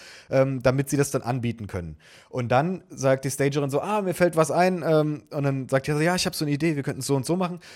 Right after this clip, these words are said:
Und dann sagt die Stagerin, „Ja, okay, in einer Woche bin ich fertig.“ Dann kommt sie wieder und es sieht halt auch kacke aus. Und dann sagt die Heather so, „Na ja, hm, sieht nicht so geil aus.“ Äh,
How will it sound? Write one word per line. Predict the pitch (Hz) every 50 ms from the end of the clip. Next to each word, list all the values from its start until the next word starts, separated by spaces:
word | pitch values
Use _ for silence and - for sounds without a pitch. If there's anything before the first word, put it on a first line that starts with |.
| - -
Und | - 143 147
dann | 147
sagt | 135 147 151 147
die | 156 143
Stagerin, | - - 156 151 156 143 143 147
„Ja, | 160 175
okay, | 170 165 170 165
in | 151 156 156
einer | 143 135
Woche | 151 151 165 160 135
bin | 139 139
ich | 131 -
fertig.“ | - 123 107 101 92 - - - - -
Dann | - 131 117
kommt | - 165 202 185 -
sie | 165 156 147
wieder | 156 185 180 180 185 208 208 - _ _ _
und | - 151 156 156
es | 147 -
sieht | 160 175 160 170
halt | 156 147 -
auch | 135 127 -
kacke | - 123 117 - 117 95
aus. | 90 90 90 - - - - - - - - _
Und | 135 139 139
dann | 143 160 156
sagt | 160 156 156 160
die | 151 151
Heather | 160 165 160 160
so, | 151 143 156 147 139 - - - _ _
„Na | 156 170
ja, | 180 180 190 185 190 190 185 151
hm, | 185 180 180 170 170 - -
sieht | 160 - 185 185 180
nicht | 180 170 -
so | - 165
geil | 160 160 165 175 185
aus.“ | 175 180 185 175 - - - - - - _ _ _ _
Äh, | 156 156 156 156 156 147